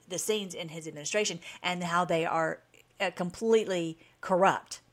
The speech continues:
and that they are, they are literally trying everything they can to bring down America. No doubt about it, and working for the C C P. But I think that Xi is not C C P.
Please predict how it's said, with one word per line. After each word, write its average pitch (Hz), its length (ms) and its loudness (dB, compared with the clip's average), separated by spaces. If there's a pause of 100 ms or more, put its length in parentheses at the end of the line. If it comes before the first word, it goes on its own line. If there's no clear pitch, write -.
(300)
and 180 200 0
that 175 160 -2
they 208 180 8
are, 208 220 8 (120)
they 277 220 8
are 403 320 6
literally 330 420 2
trying 269 320 2
everything 254 360 2
they 247 100 4
can 247 400 0 (240)
to 254 180 4
bring 214 300 0
down 170 500 -2
America. 185 540 2 (220)
No 190 180 0
doubt 170 200 4
about 165 200 6
it, 160 140 2
and 190 160 0
working 202 340 4
for 175 300 0
the 165 100 -6
C 175 180 -4
C 160 200 -6
P. 156 280 -4 (360)
But - 220 -6
I 359 300 -2
think 175 460 -10 (120)
that 180 160 -2
Xi 190 520 -6
is 151 220 -8
not 160 580 -4
C 170 180 -8
C 208 160 -6
P. 277 280 -6